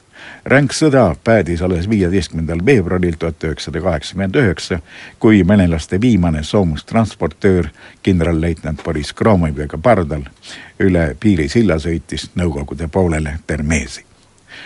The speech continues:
Kuusteist eestlast oli seal lahingutes surma saanud Eesti N S V-st pärit kutsealuseid kokku kolmkümmend kuus. Mis eelnes Storm kolmesaja kolmekümne kolmele?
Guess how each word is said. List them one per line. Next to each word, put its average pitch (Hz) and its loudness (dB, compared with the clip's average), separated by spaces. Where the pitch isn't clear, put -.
Kuusteist 123 2
eestlast 76 0
oli 76 -4
seal 78 -8
lahingutes 80 -4
surma 90 0
saanud 85 -2
Eesti 87 0
N 78 -4
S - -6
V-st 110 2
pärit 98 -2
kutsealuseid 82 -4
kokku 80 -6
kolmkümmend 65 -10
kuus. - -4
Mis 143 -2
eelnes 92 2
Storm 78 0
kolmesaja 76 -4
kolmekümne 73 -6
kolmele? - -4